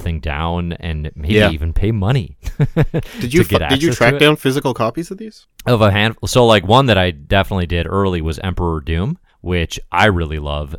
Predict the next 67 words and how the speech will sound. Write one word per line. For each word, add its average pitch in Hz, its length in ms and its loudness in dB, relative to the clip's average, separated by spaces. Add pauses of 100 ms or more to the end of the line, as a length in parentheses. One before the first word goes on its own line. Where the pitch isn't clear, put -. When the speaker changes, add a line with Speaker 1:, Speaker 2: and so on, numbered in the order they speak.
(100)
Speaker 1:
That's 98 240 0
a 92 60 -4
great 80 220 -4
one 76 220 -6
that 73 100 -6
I 73 80 -6
definitely 82 440 -6
want 73 220 -10
us 71 80 -14
to - 80 -20
be 78 80 -10
checking 76 380 -12
out. 78 360 -6
I'm 87 100 -8
not 147 160 -4
sure 160 140 -4
if 139 80 -8
it's 117 120 -8
on 127 120 -4
Speaker 2:
Is - 20 -8
Speaker 1:
Marvel 113 220 -4
Speaker 2:
that 113 80 4
Speaker 1:
Unlimited 78 320 -4
or - 20 -8
not, 78 240 -6 (220)
uh, 80 220 -8
Speaker 2:
No, 113 180 -4
Speaker 1:
yet - 140 -2
Speaker 2:
we'll 117 100 -10
Speaker 1:
or 82 80 -6
Speaker 2:
check 123 100 -4
right 95 100 -4
Speaker 1:
not. 78 120 -4
Speaker 2:
now. 107 100 -6 (300)
Speaker 1:
So 82 420 -4
I'll 92 100 -6
be 85 100 -4
keeping 73 280 -8
an 69 80 -8
eye 69 200 -8
out. 67 280 -10
But 110 260 4
yeah, 165 280 2 (120)
like, 110 180 -4
there's, 143 300 0 (260)
it's 156 180 2
interesting. 139 720 0
Um, 101 340 2
again, 98 260 0
the 98 80 -2
batting 113 360 2
average, 107 400 2
I 98 100 -2
would 92 140 -2
say, 92 160 -2
is 85 120 -2
not 82 460 -4
super 90 400 -6
high, 107 320 2 (240)
but 98 260 2
there 123 180 4
are 113 140 4
some 101 220 -4
big 87 220 -2
wins 82 320 -6
within 107 460 -6
this, 104 300 -4